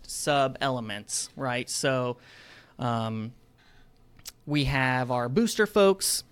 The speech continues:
and they're mainly specialized maybe in their area of boosters. We have our engines, we have our M P S, main propulsion system. And so those guys are, you know, very technical in their area,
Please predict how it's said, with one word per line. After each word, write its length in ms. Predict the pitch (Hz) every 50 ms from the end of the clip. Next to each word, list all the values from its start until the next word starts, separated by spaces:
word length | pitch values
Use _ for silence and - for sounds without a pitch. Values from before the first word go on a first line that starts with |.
| _ _ -
and 480 | 143 147 147 151 147 147 147 147 147 143
they're 340 | 147 147 147 147 147 147 147
mainly 300 | 147 147 147 143 143 135
specialized 520 | - 143 135 - 139 131 127 127 123 -
maybe 300 | 131 127 123 127 127 123
in 140 | 123 123 120
their 360 | 123 120 120 120 120 120 -
area 280 | 123 120 120 117 117 117
of 100 | 113 117
boosters. 460 | 120 117 - - - 104 107 - -
We 100 | 131 123
have 240 | 127 127 123 113 120
our 140 | 117 123 -
engines, 580 | 185 185 185 175 156 165 175 170 165 160 156
we 100 | - 139
have 180 | 127 135 123 123
our 120 | 123 123 - -
M 160 | 147 139 131
P 260 | - - 139 135 135
S, 240 | 135 135 127 - -
main 200 | 135 127 127 127
propulsion 560 | - _ - - 165 160 156 - 165 151 147
system. 580 | - - 156 143 - - - 147 143 139 139 - - - - - - - - - - - -
And 420 | - 131 127 127 127 123 123 127
so 120 | - - 135
those 260 | 143 202 233 240 233
guys 480 | - 196 180 165 165 160 156 147 - - -
are, 640 | 139 135 139 139 139 139 135 135 131 131 131 127 131 _ _ _ -
you 120 | 151 143
know, 140 | 127 127 123
very 320 | 123 143 170 170 170 170
technical 680 | 170 - 180 165 151 151 147 - - 143 135 135 135 131
in 120 | - 123 120
their 160 | 120 117 -
area, 460 | - 123 123 120 110 104 101 - 123